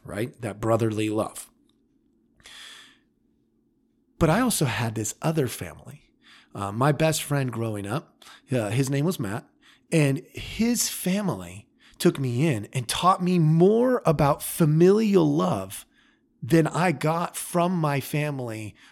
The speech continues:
early on. Now, I did have extended family. I had a grandfather, a grandmother, uh, an uncle. I, I mean, I had some people around me, but they weren't daily interacting with me.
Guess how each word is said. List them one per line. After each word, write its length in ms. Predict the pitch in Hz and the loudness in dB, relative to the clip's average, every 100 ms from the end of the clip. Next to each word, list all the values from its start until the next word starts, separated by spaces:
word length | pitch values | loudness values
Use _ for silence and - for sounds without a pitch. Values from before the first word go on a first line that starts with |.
| _ 160 | _ 2
early 420 | 135 127 123 110 | 4 4 2 -2
on. 220 | 92 - - _ _ - - - - - | -4 -12 -20 _ _ -20 -20 -20 -20 -2
Now, 180 | 160 147 | 0 2
I 140 | 185 | 2
did 260 | 175 190 185 | 4 6 6
have 440 | 147 110 127 127 | 4 0 -4 -8
extended 540 | - - - 143 135 - | -8 -4 0 2 0 -4
family. 340 | 95 - - - | -10 -14 -20 -12
I 80 | 113 | -6
had 260 | 107 104 98 | -4 -4 -8
a 20 | |
grandfather, 560 | 113 113 104 104 104 101 | -8 -6 -6 -6 -6 -6
a 60 | |
grandmother, 600 | 104 110 101 98 98 92 - - - | -4 -4 -4 -6 -6 -8 -10 -20 -18
uh, 300 | - 92 92 - | -10 -8 -8 -4
an 160 | 117 - | -4 0
uncle. 540 | 131 117 113 104 104 - - - | 0 2 -2 -2 -6 -12 -20 -8
I, 200 | 117 117 | -4 -2
I 60 | 127 | 0
mean, 160 | 135 123 | 2 0
I 80 | |
had 400 | 117 - 170 175 | -2 -2 0 0
some 200 | 156 170 - | 0 -2 -2
people 340 | 170 139 139 | -4 -2 -4
around 380 | 107 131 165 147 | -4 -4 -2 -4
me, 160 | 127 107 - - - | -6 -10 -18 -8 -2
but 100 | - | 4
they 140 | 156 | 4
weren't 340 | 143 208 214 - _ _ - - | 4 0 0 -8 _ _ -16 -2
daily 640 | 139 143 151 127 - - _ | 4 6 6 2 -4 -14 _
interacting 580 | 123 107 104 95 - 85 | -4 -4 -6 -8 -10 -12
with 160 | 85 82 | -14 -16
me. 220 | 85 | -18